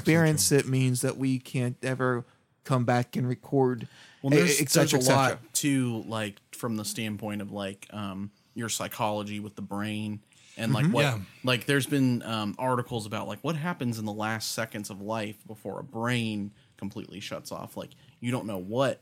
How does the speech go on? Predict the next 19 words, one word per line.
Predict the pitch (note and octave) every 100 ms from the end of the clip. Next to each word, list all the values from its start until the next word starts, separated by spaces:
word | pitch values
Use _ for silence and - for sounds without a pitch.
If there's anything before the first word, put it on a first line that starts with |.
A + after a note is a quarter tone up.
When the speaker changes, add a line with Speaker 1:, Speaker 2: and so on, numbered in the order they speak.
| _
Speaker 3:
that | A#2 -
person | - B2 - G2+
might | G2 -
be | A2 G#2
experiencing. | - - C3 C#3 A2 G2+ - A2+ A2
They | A#2
could | - A#2 G#2
be | A2 G#2
experiencing | - B2 A#2 A2 G#2+ G2
time | - C3 C3 G#2+ G2+ G#2 - _ _ _
in | A2
a |
very, | G2+ A2+ G#2+
very | A2 G2+
slow | - B2 A2
manner, | G2+ A#2 B2 G2 G2 G#2+ - C3
Speaker 2:
Mm-hmm. | A#2+ C#3 G#2+
Speaker 3:
you | G2+
know? | F#2+ G2+